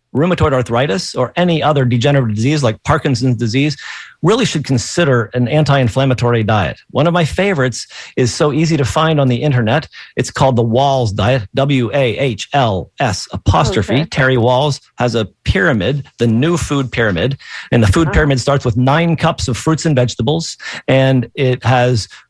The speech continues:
Speaker 1: lots of lean protein, meat, fish, et cetera, but it eliminates eggs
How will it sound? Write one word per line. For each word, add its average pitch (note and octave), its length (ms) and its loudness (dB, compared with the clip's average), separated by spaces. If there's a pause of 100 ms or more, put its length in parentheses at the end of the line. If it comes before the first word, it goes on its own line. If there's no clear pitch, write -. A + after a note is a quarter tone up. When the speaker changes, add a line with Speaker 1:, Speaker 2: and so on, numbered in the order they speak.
(120)
Speaker 1:
lots D3 340 0
of A#2 140 0
lean C#3 420 0
protein, D3 680 0 (120)
meat, C#3+ 360 -2
fish, D3 420 -2
et G2+ 80 -8
cetera, D3+ 420 0 (440)
but C#3+ 120 0
it C3+ 140 -4
eliminates C#3 880 -2 (680)
eggs F3 580 -2